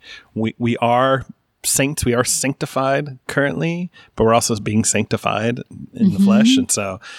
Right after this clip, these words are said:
Speaker 1: um, there's, there's a rest to be had, like, i-, in, in that God,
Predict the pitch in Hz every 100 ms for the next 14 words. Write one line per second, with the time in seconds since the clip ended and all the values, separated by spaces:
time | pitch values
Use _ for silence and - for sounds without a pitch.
0 | - - 113 95 92 - - 113 104 -
1 | 123 117 113 110 107 131 147 - - 127
2 | 110 123 139 127 98 - - _ _ _
3 | _ _ _ _ _ - - - 127 120
4 | 123 _ - 131 127 117 107 - 113 123
5 | 120 123